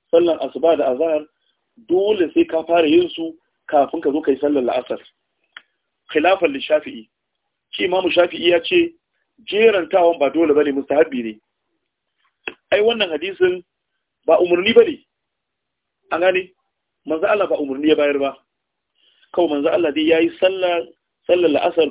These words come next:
bayan rana ta faɗi. Sannan sai ya zo ya sallar magariba bayan ta. Aikin manzon Allah a wajen ibada, af'alun nabi fil ibadat, taktadi maza? Taktadi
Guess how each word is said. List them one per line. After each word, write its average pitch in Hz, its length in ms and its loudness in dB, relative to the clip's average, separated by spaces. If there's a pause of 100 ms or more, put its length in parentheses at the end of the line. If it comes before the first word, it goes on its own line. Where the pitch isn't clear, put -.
bayan 165 280 6
rana 170 240 0
ta 170 140 -2
faɗi. 165 320 -4 (680)
Sannan 147 240 -4
sai 175 100 6
ya 170 80 8
zo 165 80 4
ya 175 160 6
sallar 185 240 2
magariba 143 380 -2
bayan 131 260 -6
ta. 107 140 -16 (1120)
Aikin 214 300 -4
manzon 156 320 0
Allah 170 260 2
a 135 80 -2
wajen 170 300 0
ibada, 147 480 2
af'alun 185 480 -4
nabi 139 320 -8 (500)
fil 359 160 4
ibadat, 143 480 0 (300)
taktadi 160 340 0
maza? 147 300 0 (1300)
Taktadi - 460 0